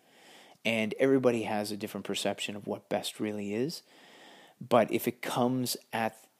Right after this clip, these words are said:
a price that you can't afford,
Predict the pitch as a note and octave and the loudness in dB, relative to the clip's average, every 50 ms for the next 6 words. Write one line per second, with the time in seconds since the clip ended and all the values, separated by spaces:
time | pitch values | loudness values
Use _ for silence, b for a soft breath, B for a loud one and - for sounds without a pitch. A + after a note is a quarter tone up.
0 | - _ - A3 - _ - - - - A2 G#2 G2+ - - - - - - - | -8 _ -4 -4 -4 _ -10 0 2 2 4 4 0 -2 -4 -6 -6 -8 -10 -12
1 | _ _ _ - A#2 A#2+ A2+ G#2+ G#2 F2+ - - - - _ _ _ A2+ A#2 A#2 | _ _ _ -16 -4 -2 0 0 0 -4 -6 -10 -16 -20 _ _ _ -8 -8 -6
2 | A2 - - - A2+ G#2 G#2 G2 - - - - A2 A2 A2 G2+ - - - | -6 -8 -8 -6 -6 -4 -4 -6 -8 -8 -6 -2 -2 0 0 0 -2 -4 -10